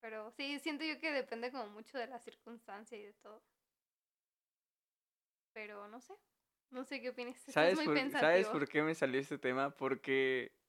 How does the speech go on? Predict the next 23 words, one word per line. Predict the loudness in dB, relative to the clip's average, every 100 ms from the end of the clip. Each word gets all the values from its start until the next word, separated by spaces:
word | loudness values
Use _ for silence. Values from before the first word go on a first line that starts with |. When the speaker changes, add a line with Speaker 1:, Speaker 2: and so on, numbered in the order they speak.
| _ _
Speaker 2:
voy | 6 8
a | 10
ver | 8 8
a | 6
esta | 2 2 0
innombrable | 0 0 2 4 4 2 -2 -6 -14 _ _ _ _ -6
la | -4
semana | -4 -4 0 0
que | -2
sigue. | -4 -2 -2 -2 -8 _ _ _ _ _ _ _ _ _ _ _
Y |
sí | _
tenía | -6 -4
muchas | -4 -6 -6
ganas | -6 -6
de |
preguntarle, | -6 -2 -2 -2 -4 2
"Oye, | 4 4
¿alguna | 2 0
vez | 0 -2 -12 _ _ _ _ _ _
me | -16
fuiste | -14 -10 -6
infiel?". | -8 -6 -6 -6